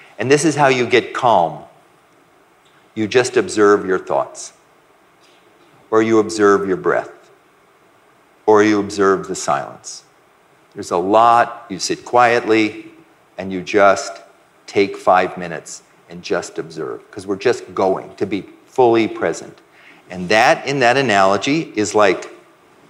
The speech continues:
watching those waves rise and fall. Even if they're anxious waves, even if they're thoughts,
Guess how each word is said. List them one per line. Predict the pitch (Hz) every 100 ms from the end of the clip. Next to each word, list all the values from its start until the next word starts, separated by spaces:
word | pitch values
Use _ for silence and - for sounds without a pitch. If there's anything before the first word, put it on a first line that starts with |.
| -
watching | 87 117 139 - 139 139 127
those | 107 95 87
waves | 95 117 120 117 110 85
rise | 92 98 98 98 95 -
and | 87 90 87
fall. | - 53 50 _ _ _ _ _ _ _ _ -
Even | 170 202 196
if | 180 -
they're | 156 139 -
anxious | 131 151 - 98 -
waves, | - 82 65 60 - - _ _ _ _ _
even | 165 208 208 185
if | 180
they're | 156 131
thoughts, | - - 165 170 180 175 - - -